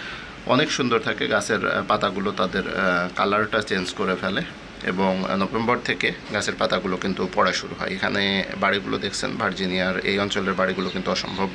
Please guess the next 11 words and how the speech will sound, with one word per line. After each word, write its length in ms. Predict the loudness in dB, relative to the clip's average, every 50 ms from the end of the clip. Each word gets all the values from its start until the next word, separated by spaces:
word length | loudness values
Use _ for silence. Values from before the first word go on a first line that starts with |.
| -6 -6 -4
আহ, 100 | -2 -2
সুন্দর। 380 | 0 -2 -2 -2 -4 -4 -6 -8 -10 -10 -10 -10 -8 -8 -8 -10 -10 -12 -12 -10 -4
আর 380 | 0 2 2 4 4 2 2 0
আমেরিকার 540 | 0 0 0 0 0 0 0 0 0 -2 0
সবথেকে 420 | 0 -2 -2 -2 0 2 4 4
বড় 240 | 6 6 6 6 6
কথা, 360 | 4 2 2 2 2 0 0 -2 -4 -8 -4
এটা 520 | 0 2 4 6 6 6 6 6 6 4 2 -2 -6 -12 -14 -14 -8 -4
হচ্ছে 420 | -4 -4 -4 -2 0 2 2 2 2
অনেক 360 | 2 2 2 2 0 0 0
সবুজ, 540 | 0 2 2 2 2 2 2 0 0 -4